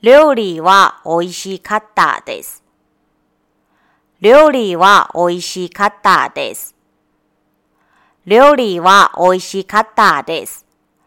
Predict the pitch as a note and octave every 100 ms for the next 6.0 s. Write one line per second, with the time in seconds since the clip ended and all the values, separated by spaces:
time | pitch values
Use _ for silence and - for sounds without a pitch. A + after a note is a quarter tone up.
0 | _ _ - - A#3 A#3 A3+ G3+ D3+ A2
1 | - E3 G3 G3+ - - - G3+ G#3 B3
2 | _ _ _ _ _ _ _ _ _ _
3 | _ _ _ _ _ _ _ _ _ _
4 | _ _ _ _ _ _ _ _ _ _
5 | _ _ _ _ - G3 G#3 B3 B3+ -